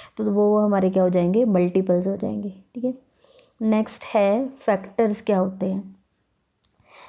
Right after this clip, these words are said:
ये डेफिनेशन करना बहुत ज़रूरी है, क्योंकि जिसको ये डेफिनेशन समझ आएंगी,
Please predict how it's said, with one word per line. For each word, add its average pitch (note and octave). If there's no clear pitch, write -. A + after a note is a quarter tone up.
ये G3+
डेफिनेशन A3+
करना G#3+
बहुत G3
ज़रूरी F#3+
है, G3
क्योंकि A#3
जिसको G#3+
ये A#3
डेफिनेशन G#3
समझ G3+
आएंगी, F3+